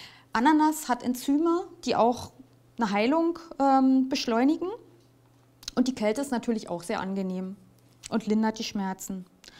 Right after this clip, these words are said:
Als homöopathisches Mittel gibt's noch das Traumehl, auch als Mundspüllösung. Und wichtig ist es wirklich, dass Sie Ihre Schmerzen behandeln und dadurch normal essen und nicht, die Schmerzen nicht behandeln und dadurch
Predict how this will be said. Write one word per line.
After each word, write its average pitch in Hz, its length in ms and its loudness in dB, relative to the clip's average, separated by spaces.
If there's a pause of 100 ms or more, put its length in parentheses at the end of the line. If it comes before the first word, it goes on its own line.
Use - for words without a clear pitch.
(260)
Als - 240 -4
homöopathisches 262 880 0
Mittel 285 240 0
gibt's 254 260 -4
noch 247 160 -2
das 240 220 -6
Traumehl, 226 560 -2 (160)
auch - 120 -4
als - 260 -8
Mundspüllösung. 185 920 -4 (960)
Und - 160 0
wichtig 277 320 -4
ist - 140 -8
es 262 160 -10
wirklich, 254 260 -4
dass 247 160 -4
Sie 240 60 -8
Ihre 233 180 -8
Schmerzen 233 480 -2
behandeln 240 520 2 (580)
und 240 180 -2
dadurch 220 240 2
normal 220 400 0
essen 294 380 -4
und 240 160 -6
nicht, 240 400 -4 (540)
die 240 60 -6
Schmerzen 233 380 2
nicht 254 180 0
behandeln 247 400 0
und 220 200 -8
dadurch 208 400 -6